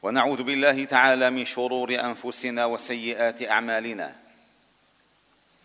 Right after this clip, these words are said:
من يهديه الله فهو المهتد، ومن يضلل فلن تجد له وليا مرشدا.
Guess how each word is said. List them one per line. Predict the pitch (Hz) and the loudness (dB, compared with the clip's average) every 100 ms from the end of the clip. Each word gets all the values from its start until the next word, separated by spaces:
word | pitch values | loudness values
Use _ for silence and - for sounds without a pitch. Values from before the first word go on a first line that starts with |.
| _ _ | _ _
من | 95 | -2
يهديه | 117 113 127 127 | -2 0 0 0
الله | 123 123 123 120 117 101 117 | 4 6 8 8 6 0 -6
فهو | - 113 107 | -2 -2 -2
المهتد، | 107 117 117 - 92 80 76 | -4 -4 -6 -4 -4 -6 -6
ومن | 98 113 | -4 -4
يضلل | 113 127 117 110 107 95 87 - - | -4 -6 -8 -6 -4 -6 -12 -16 -20
فلن | - 117 123 107 98 | 0 2 2 0 -6
تجد | - 120 110 101 | -2 -2 -2 0
له | 107 117 101 | 0 0 -2
وليا | 107 101 101 113 107 | -4 -2 -2 -2 -4
مرشدا. | 104 107 120 - 123 110 101 80 | -4 -4 -6 -6 -2 2 2 0